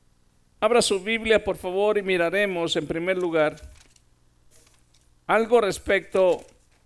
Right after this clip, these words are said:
a esta palabra de la expansión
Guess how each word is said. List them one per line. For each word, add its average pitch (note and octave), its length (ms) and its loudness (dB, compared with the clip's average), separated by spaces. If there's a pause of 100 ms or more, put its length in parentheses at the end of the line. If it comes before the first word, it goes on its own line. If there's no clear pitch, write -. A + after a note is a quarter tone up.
(640)
a E3 160 0
esta A3+ 280 2
palabra F#3 540 4
de E3+ 140 -2
la E3 80 2
expansión F#3 880 -4